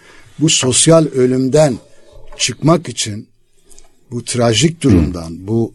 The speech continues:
Speaker 1: hakikaten büyük travmadan çıkmak için toplumun genel refleksi çok önemli.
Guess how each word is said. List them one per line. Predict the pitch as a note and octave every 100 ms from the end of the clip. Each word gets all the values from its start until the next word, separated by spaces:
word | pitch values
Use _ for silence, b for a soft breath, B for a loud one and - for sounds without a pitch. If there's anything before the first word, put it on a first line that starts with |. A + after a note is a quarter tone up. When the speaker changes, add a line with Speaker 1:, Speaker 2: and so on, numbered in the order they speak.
| _
Speaker 1:
hakikaten | - - G#2+ B2 A#2 G#2+ G#2+ G2
büyük | G2 B2+ C3
travmadan | G#2+ G#2 G2 F2+ F2
çıkmak | - A#2 - C3 A#2
için | G#2 - F#2 - - B B B B B -
toplumun | - A#2 - C3+ E3+ E3+
genel | A2+ A2+ B2 D#3+ D3+
refleksi | A2+ A#2+ - B2+ - - E3
çok | C#3+ C3 G2
önemli. | E2 - -